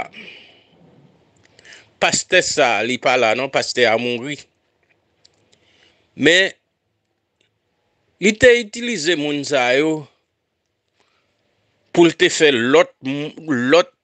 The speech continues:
de twa grenn moun fè kapital yo sou moun sa yo. Paske m ap sonje a lepòk sa,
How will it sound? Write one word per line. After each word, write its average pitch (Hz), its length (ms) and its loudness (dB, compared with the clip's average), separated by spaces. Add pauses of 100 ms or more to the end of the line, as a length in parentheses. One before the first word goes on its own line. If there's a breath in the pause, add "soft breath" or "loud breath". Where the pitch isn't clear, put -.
de 117 400 -2
twa 139 240 -4
grenn 127 320 -2
moun 135 240 -2
fè 127 160 -2
kapital 120 560 -2
yo 117 160 -4
sou 127 160 -8
moun 104 320 -8
sa 67 240 -8
yo. 58 80 -20 (1500)
Paske 170 480 0
m 165 80 -4
ap 170 160 -2
sonje 143 1040 -4
a 139 160 0
lepòk 143 320 -4
sa, 117 220 2